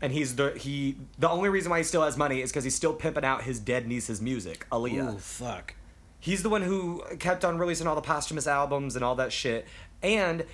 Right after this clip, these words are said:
Speaker 1: he's also the one that fucked JoJo over. Like, she's one of the many artists on the Blackground lineup. Like, remember how JoJo had to re-record all of her music and re-release it?
Speaker 2: No.
Speaker 1: Yes. So the reason why we didn't hear from JoJo in, like, years is 'cause she got fucked in the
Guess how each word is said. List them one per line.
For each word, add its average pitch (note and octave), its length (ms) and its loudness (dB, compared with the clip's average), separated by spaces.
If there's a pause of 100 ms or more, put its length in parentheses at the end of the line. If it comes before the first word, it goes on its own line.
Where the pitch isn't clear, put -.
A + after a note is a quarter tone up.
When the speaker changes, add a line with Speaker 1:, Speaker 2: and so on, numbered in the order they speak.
(100)
Speaker 1:
he's G3+ 240 0
also C4 460 2
the A3 120 2
one F#3+ 240 2
that - 200 0
fucked G#3 440 0
JoJo F3+ 600 2
over. B2 480 0 (400)
Like, F#3+ 140 6
she's G#3+ 280 4
one A#3+ 100 4
of A3 60 0
the G#3+ 60 4
many G#3 220 4
artists G#3 280 2
on F#3+ 80 4
the F3+ 80 4
Blackground F3 460 2
lineup. D#3 240 2
Like, D#3 140 0
remember F#3 240 2
how F#3+ 120 4
JoJo E3+ 300 2
had F3 80 0
to D#3 80 4
re-record D3+ 680 0
all C#3+ 220 4
of E3 100 0
her D3 120 0
music C3 400 -2
and B2+ 140 -4
re-release C3 480 2
it? B2+ 140 2
Speaker 2:
No. A#2+ 120 -6 (440)
Speaker 1:
Yes. G#3 320 0 (120)
So G3 280 0 (120)
the E3+ 80 0
reason A#3 240 0
why B3 160 2
we F#3 160 -2
didn't G3 180 -4
hear F3+ 160 0
from E3+ 180 -2
JoJo C#3 560 0
in, D#3+ 100 -2
like, C#3+ 180 -2
years C#3+ 480 0
is F3+ 140 -4
'cause E3 140 -4
she - 120 -4
got G#3+ 140 0
fucked G3+ 220 -2
in D#3 80 -2
the A#2+ 80 -4